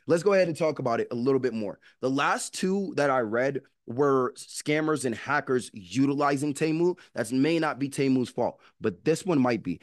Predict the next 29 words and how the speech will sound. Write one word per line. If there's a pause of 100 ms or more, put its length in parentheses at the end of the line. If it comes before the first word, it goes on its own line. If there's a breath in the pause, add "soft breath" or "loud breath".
(180 loud breath)
It
says,
"Although
Temu's
sister
company, (260 loud breath)
Pinduoduo, (160 loud breath)
is
on
the
U
S
notorious
markets
for
counterfeit
products
and
piracy
lists." (240 soft breath)
Yes, (240)
that's
what
the
fuck
we
wanted
to
hear.